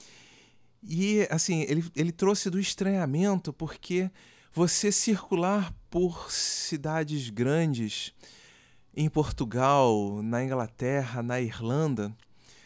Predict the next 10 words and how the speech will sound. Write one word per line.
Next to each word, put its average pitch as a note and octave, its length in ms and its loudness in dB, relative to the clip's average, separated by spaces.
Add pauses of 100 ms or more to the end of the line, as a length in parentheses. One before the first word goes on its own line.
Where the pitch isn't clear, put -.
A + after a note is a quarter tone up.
(320)
é, C#3 420 0
é D#3 120 2
uma F#3+ 120 6
experiência G3+ 520 2
totalmente F#3+ 520 -2
diferente, E3 580 -2
porque C#3 240 -4
você D3+ 340 -2
está D#3 360 -4
seguro. B2 640 0